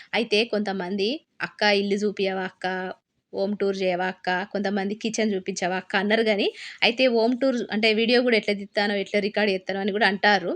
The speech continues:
మంచి మంచి సజెషన్లు ఇత్తారు. అయితే అవన్నీ చేయాలంటే నాకు ఇంకో ఫోన్ ఉండాలి కదా, అంటే మా ఆయన ఫోన్ ఉండాలి. గవి చేయాలంటే ఆదివారం అయితే కుదురుతది. ఖచ్చితంగా ఈ ఆదివారము కిచెన్ టూర్ చేత్తా. ఆహ్, అంటే కిచెన్ వి-, కిచెన్ ఎట్లున్నదో చూపిత్తా.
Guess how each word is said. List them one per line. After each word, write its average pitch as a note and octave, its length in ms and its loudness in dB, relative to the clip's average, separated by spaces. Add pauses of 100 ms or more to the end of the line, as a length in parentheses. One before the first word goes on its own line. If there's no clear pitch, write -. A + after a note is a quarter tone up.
(100)
మంచి G3 220 -8
మంచి G3+ 180 -2
సజెషన్లు G3 460 -2
ఇత్తారు. G3 420 -4 (320)
అయితే A3+ 280 0 (420)
అవన్నీ A#3 300 4
చేయాలంటే B3 500 6
నాకు A#3+ 180 0
ఇంకో G#3+ 180 0
ఫోన్ A3 260 0
ఉండాలి G3+ 300 2
కదా, F3+ 220 -6 (120)
అంటే G#3 180 -6
మా G3+ 120 -2
ఆయన G#3 200 2
ఫోన్ G#3+ 240 -2
ఉండాలి. E3+ 360 -4 (160)
గవి G#3+ 220 -6
చేయాలంటే A3+ 500 -2
ఆదివారం G#3+ 420 -4
అయితే G3 160 -8
కుదురుతది. G3 440 -6
ఖచ్చితంగా A#3 480 0
ఈ A3+ 120 2
ఆదివారము G#3 520 0 (360)
కిచెన్ A#3+ 320 0
టూర్ A#3+ 220 0
చేత్తా. G#3 340 0 (480)
ఆహ్, F#3+ 720 -4
అంటే A#3 180 -2
కిచెన్ C4 340 2
వి-, A3 200 0 (100)
కిచెన్ A3+ 320 0 (580)
ఎట్లున్నదో A3+ 440 -2
చూపిత్తా. G#3+ 440 -6